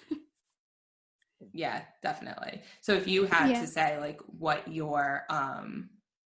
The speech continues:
Speaker 2: self-care recipe is, would it be exactly what's on the card? So, um, an ounce of fresh air, a spoonful of creativity, a sprinkle of kindness, which I love, and that's something we could definitely talk about, how,
Speaker 1: Mm.
Speaker 2: like, um, being kind to others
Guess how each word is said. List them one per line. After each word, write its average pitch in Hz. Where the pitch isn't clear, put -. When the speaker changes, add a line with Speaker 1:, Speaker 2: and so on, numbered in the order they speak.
Speaker 2:
self-care 156
recipe 147
is, -
would 170
it 170
be 170
exactly 151
what's 147
on 147
the 139
card? 120
So, 143
um, 135
an 165
ounce 156
of 156
fresh 151
air, 113
a -
spoonful 160
of 156
creativity, -
a -
sprinkle 180
of 190
kindness, 151
which 165
I 160
love, 147
and 160
that's 156
something 156
we 156
could 160
definitely 156
talk -
about, 185
how, 156
Speaker 1:
Mm. -
Speaker 2:
like, 147
um, 147
being 160
kind 156
to 156
others 151